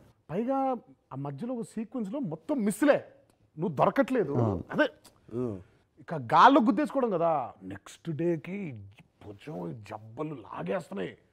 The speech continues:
Speaker 1: కరెక్ట్గా ఆ జంప్ ఉంది కదా.
Speaker 3: అవును, అవును.
Speaker 1: ఇక అది పెట్టాడు. ఇక నేను ఆ రోపు వేసుకుని నాకేమో ఇలా లాగుతున్నప్పుడల్లా ఆ రోప్లో అసలు అన్‌బేరబుల్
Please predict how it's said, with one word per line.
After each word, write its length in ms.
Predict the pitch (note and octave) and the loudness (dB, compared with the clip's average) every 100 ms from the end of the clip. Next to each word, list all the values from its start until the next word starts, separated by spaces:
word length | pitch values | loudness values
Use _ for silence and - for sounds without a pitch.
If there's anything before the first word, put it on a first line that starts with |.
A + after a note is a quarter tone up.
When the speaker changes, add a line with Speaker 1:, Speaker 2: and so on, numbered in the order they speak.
| _ _ _ _ _ - | _ _ _ _ _ -20
Speaker 1:
కరెక్ట్గా 600 | - - - D#3 D#3 D3 C#3+ C3+ C3+ C3 - _ _ _ _ _ - | -20 -20 -10 -8 -6 -6 -6 -8 -10 -14 -20 _ _ _ _ _ -12
ఆ 60 | A2+ | -10
జంప్ 480 | G#2 C3 D#3+ D#3+ | -4 -4 -4 -6
ఉంది 220 | D#3+ C3 G#2+ | -6 -6 -8
కదా. 160 | F#2+ F#2 _ _ _ _ _ _ _ _ _ _ _ _ - G2+ | -14 -20 _ _ _ _ _ _ _ _ _ _ _ _ -12 -6
Speaker 3:
అవును, 240 | G#2+ E2 - - | -6 -8 -14 -12
అవును. 240 | A#2+ A#2 E2+ E2+ _ _ _ | -8 -8 -12 -20 _ _ _
Speaker 1:
ఇక 120 | - | -14
అది 140 | - - | -14 -14
పెట్టాడు. 420 | G#2+ - B2+ G2+ - _ _ _ _ _ _ _ _ _ G2 | -12 -8 -8 -8 -16 _ _ _ _ _ _ _ _ _ -12
ఇక 260 | G#2+ - | -10 -8
నేను 340 | A#2 A#2 A2+ A2 | -8 -6 -8 -8
ఆ 80 | |
రోపు 520 | G2+ G2 A2 A2+ A2 A#2 | -10 -12 -10 -12 -12 -12
వేసుకుని 640 | A2 A2 G2+ _ G#2+ G#2 | -12 -12 -16 _ -20 -14
నాకేమో 560 | F#2+ G#2 G2+ G#2+ A#2+ C3 | -6 -6 -6 -6 -2 0
ఇలా 320 | A#2+ A#2 A2 | 2 2 0
లాగుతున్నప్పుడల్లా 1080 | F#2 E2 A#2+ D3 D3+ D#3+ D#3 - C#3+ D3+ D#3+ | -4 -2 -2 0 0 0 -2 -6 -8 -8 -8
ఆ 120 | C3+ | -8
రోప్లో 540 | B2+ C#3 D3+ G3 C4+ - _ - - - - A2 - - | -6 -8 -6 -6 -6 -8 _ -20 -16 -16 -16 -20 -20 -20
అసలు 440 | - - A#2+ G#2+ F2+ - _ _ _ _ _ _ - | -20 -12 -8 -8 -10 -18 _ _ _ _ _ _ -14
అన్‌బేరబుల్ 880 | F#3 F#3+ A#3+ D3+ B2 D#3+ G#3+ A3 A#3 | -6 -2 0 -2 -4 0 4 4 2